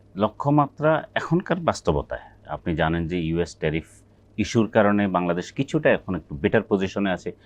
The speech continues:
কম্পিটিটিভ কান্ট্রিগুলোর তুলনায়। তো তারা সেই বিবেচনায় বলছেন যে হ্যাঁ, এই যে লক্ষ্যমাত্রাটা দেওয়া হয়েছে, এটি সম্ভব অর্জন করা, কিন্তু তাদের জন্য যে বাধাগুলো মোটা দাগে আছে, মোটা দাগে বাধা একটি হচ্ছে কাস্টমস রিলেটেড, একটি ব্যাংক,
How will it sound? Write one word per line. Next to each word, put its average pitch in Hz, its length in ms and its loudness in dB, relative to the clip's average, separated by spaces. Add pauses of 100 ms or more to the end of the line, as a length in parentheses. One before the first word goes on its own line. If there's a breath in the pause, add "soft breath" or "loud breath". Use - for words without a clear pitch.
(240 soft breath)
কম্পিটিটিভ 90 440 0
কান্ট্রিগুলোর 80 400 -2
তুলনায়। 85 440 -6
তো 127 100 -2
তারা 139 300 4
সেই 147 240 2
বিবেচনায় 120 420 0
বলছেন 107 360 0
যে 104 140 0
হ্যাঁ, 95 200 0
এই 151 400 4 (140)
যে 107 120 0
লক্ষ্যমাত্রাটা 160 500 0
দেওয়া 135 240 6
হয়েছে, 165 360 -2
এটি 165 360 -4
সম্ভব 92 640 4
অর্জন 85 340 0
করা, 69 200 -8
কিন্তু 110 220 -8
তাদের 117 320 2
জন্য 151 260 0
যে 139 140 0
বাধাগুলো 90 880 0 (400)
মোটা 139 200 2
দাগে 175 260 2
আছে, 147 360 -4 (540 soft breath)
মোটা 120 200 4
দাগে 127 200 -2
বাধা 110 360 2
একটি 107 300 -6
হচ্ছে - 260 -8
কাস্টমস 123 640 -4
রিলেটেড, 113 400 -4
একটি - 200 -6
ব্যাংক, 87 540 0